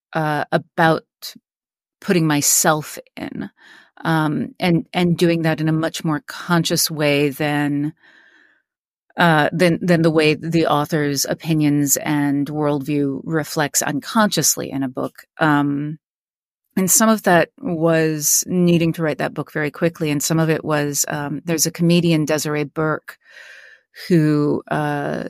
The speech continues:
came on one of the Writing Excuses cruises as an instructor and did a,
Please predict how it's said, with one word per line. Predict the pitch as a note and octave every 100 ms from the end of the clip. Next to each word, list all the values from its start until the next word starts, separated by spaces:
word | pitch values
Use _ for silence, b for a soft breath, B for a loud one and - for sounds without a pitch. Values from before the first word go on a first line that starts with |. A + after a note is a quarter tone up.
| - - - -
came | F3+ D#3
on | D3+
one | D3
of |
the | D#3
Writing | D3+ D3 D#3
Excuses | C#3 - - D3+ - C#3+
cruises | - E3 D3+ D#3 C3
as | - C#3+
an | D3
instructor | C#3+ - - A#3 -
and | D#3 C#3
did | D#3
a, | D3